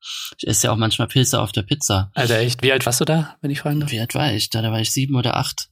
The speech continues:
Speaker 2: Okay.
Speaker 1: Und mein Bruder war <laughs> natürlich außer sich, der hat das natürlich alles gecheckt, wie gefährlich das ist.
Speaker 2: Hm.
Speaker 1: Und ich hab dann halt so Sprüche gerissen, wie gesagt, so, an irgendwas muss man auch kaputt gehen und ich will nicht verhungern, ich geh dann lieber daran kaputt, so wie mein Vater immer geredet hat.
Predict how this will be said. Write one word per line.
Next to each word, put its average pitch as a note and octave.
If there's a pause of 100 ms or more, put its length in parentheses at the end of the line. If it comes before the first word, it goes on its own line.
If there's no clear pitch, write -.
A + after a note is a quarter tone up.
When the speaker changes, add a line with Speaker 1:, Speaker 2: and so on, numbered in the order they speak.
(140)
Speaker 2:
Okay. A#2+
Speaker 1:
Und A2+
mein A#2+
Bruder C#3
war C3 (140)
<laughs> -
natürlich A#2+
außer D3
sich, D3
der A#2+
hat A#2
das -
natürlich G#2
alles A2+
gecheckt, -
wie A#2+
gefährlich C3
das C3+
ist. -
Speaker 2:
Hm. A#2 (520)
Speaker 1:
Und B2+
ich B2
hab C3+
dann C3
halt C#3
so C3+
Sprüche D#3+
gerissen, A#2 (600)
wie A#2
gesagt, A2+
so, A2
an A2
irgendwas B2+
muss C3+
man A#2
auch A2+
kaputt -
gehen A2
und G2+
ich G#2
will A#2
nicht A#2
verhungern, A#2
ich -
geh B2
dann A2+
lieber A#2
daran A#2+
kaputt, A#2+
so A2+
wie A2+
mein A2
Vater A#2+
immer G2+
geredet G#2
hat. G2+